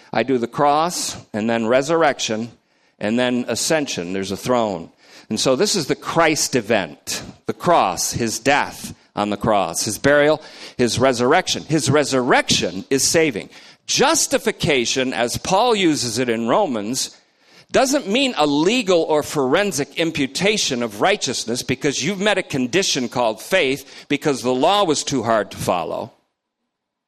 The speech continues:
Justification means divine deliverance. And so when you get to Romans five one, when Paul presents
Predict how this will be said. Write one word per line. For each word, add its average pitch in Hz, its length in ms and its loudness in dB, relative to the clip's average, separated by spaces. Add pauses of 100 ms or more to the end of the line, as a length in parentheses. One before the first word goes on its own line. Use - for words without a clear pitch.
(320)
Justification 240 840 2
means 170 280 0
divine 214 400 2
deliverance. 233 840 0 (760)
And 160 100 -2
so 220 180 2
when 208 120 2
you 208 80 -2
get 302 160 0
to 226 140 2
Romans 233 400 0
five 196 340 2
one, 262 260 2
when 156 200 0
Paul 294 640 2
presents 170 840 -2